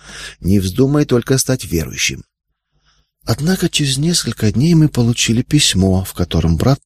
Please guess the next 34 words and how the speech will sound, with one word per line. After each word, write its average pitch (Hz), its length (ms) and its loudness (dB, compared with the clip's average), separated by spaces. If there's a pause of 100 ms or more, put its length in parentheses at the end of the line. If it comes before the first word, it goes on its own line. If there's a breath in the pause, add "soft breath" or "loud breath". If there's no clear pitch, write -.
просил - 440 -2
у 87 100 -6
родителей 101 480 0
прощения 139 600 2
за 95 140 0
все 101 240 0
свои 110 280 2
нехорошие 85 560 -4
поступки, - 680 -4 (440 loud breath)
в - 100 -8
том 180 180 4
числе 120 340 0
и 110 180 -4
за 101 180 0
те, 175 160 -4
о - 140 -4
которых 139 440 0
родители 113 420 0
вообще 85 400 -2
ничего 85 400 0
не 82 120 2
знали. - 480 -6 (480 loud breath)
Он 98 220 2
принял 151 320 4
в - 60 -2
свое 98 200 2
сердце 131 460 -2
Иисуса. - 720 -2 (680 loud breath)
Для 123 140 2
меня 220 200 0
это 190 160 -2
было 160 280 4
полной 147 480 4
неожиданностью. 85 920 0